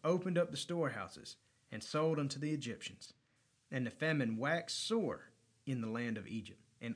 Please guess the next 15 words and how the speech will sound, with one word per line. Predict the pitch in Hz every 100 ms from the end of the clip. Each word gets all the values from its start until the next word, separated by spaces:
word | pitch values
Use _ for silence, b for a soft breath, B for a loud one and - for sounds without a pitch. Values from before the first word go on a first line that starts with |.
| -
all | 139 160 165
the | 156
countries, | - 180 175 117 104 - - _ _
all | 123 139 151
the | 143
countries | 143 - 185 180 180 - 107 - - - _ _ _ _ _ _ _ _ _ _ _ _ _ _ _ _ _ _ _ _ -
came | 151 156
into | 143 131 - 143
Egypt | 151 107 - - _ _ _ _ _ _ _ _
to | 117
Joseph | 101 123 151 156 - - - _ _ _ _ _
for | - 117
to | 113
buy | 104 127
corn, | 135 135 107 87